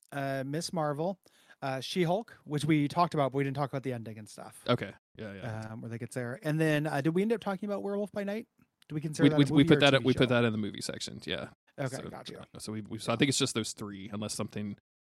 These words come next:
Speaker 1: Yep.
Speaker 2: comes out between <laughs> now and then.
Speaker 1: Yeah, and we'll, we'll do some trailer, uh, talk as well.
Speaker 2: Yeah, 'cause
Speaker 1: Uh,
Speaker 2: there's,
Speaker 1: 'cause
Speaker 2: there's
Speaker 1: the
Speaker 2: been new
Speaker 1: trailer for the
Speaker 2: trailers.
Speaker 1: Marvels came out, and
Speaker 2: Mm-hmm.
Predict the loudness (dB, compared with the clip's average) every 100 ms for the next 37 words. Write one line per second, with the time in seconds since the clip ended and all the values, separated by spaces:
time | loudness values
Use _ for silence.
0 | _ -10 -10 -10 -4 -2 0 -2 -2 0
1 | 0 0 2 2 4 2 0 -2 -2 _
2 | -6 -6 -6 -6 -2 -2 -2 -4 -2 2
3 | 4 4 2 2 2 0 2 2 2 0
4 | -4 -6 -6 -6 -8 -8 -8 -10 -12 -12
5 | -16 _ _ 6 8 8 6 2 2 2
6 | 4 2 2 0 0 0 2 0 -2 -4
7 | -4 -4 -4 -4 -4 -4 -6 -8 -10 -10
8 | -16